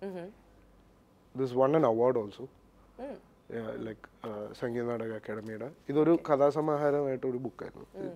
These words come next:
Speaker 2: ദ-, ബുക്കിനാണ് കിട്ടിയത്. അതിൽ നിന്ന് എടുത്ത് അതിൽ നിന്ന് തന്നെ പുള്ളി ഡെവലപ്പ് ചെയ്ത് കൊണ്ടുവന്ന ഒരു സാധനമാണ്. എനിക്കത് നിർബന്ധം ഉണ്ടായിരുന്നു. ആ സ്റ്റോറിയുടെ ക്ലൈമാക്സ് തന്നെയാണ് നമ്മുടെ പടത്തിൻ്റെയും ക്ലൈമാക്സ്.
Speaker 1: ഉം.
Speaker 2: Staircase,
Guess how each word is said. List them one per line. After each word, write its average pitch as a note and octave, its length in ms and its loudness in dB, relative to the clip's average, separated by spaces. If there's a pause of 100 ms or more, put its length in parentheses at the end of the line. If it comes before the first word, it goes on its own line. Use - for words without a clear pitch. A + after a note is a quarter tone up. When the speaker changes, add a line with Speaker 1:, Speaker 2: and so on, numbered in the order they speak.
Speaker 2:
ദ-, - 120 -4
ബുക്കിനാണ് C#3+ 480 0
കിട്ടിയത്. C3 440 -6
അതിൽ E3 400 6
നിന്ന് A3 280 6
എടുത്ത് G3+ 400 4
അതിൽ F3+ 260 2
നിന്ന് G3 140 4
തന്നെ F#3+ 160 4
പുള്ളി F3 280 0
ഡെവലപ്പ് E3 380 2
ചെയ്ത് D#3 260 0 (840)
കൊണ്ടുവന്ന E3 320 8
ഒരു D3+ 80 6
സാധനമാണ്. C#3 540 2
എനിക്കത് G#3+ 400 6
നിർബന്ധം C3+ 360 8
ഉണ്ടായിരുന്നു. A2+ 400 0 (480)
ആ D#3 100 4 (760)
സ്റ്റോറിയുടെ F#3+ 540 10
ക്ലൈമാക്സ് F#3 680 8
തന്നെയാണ് D#3 360 4 (120)
നമ്മുടെ C3+ 260 0
പടത്തിൻ്റെയും A#2 440 -6
ക്ലൈമാക്സ്. B2+ 440 -16 (240)
Speaker 1:
ഉം. F3 120 -10 (1200)
Speaker 2:
Staircase, C3 600 4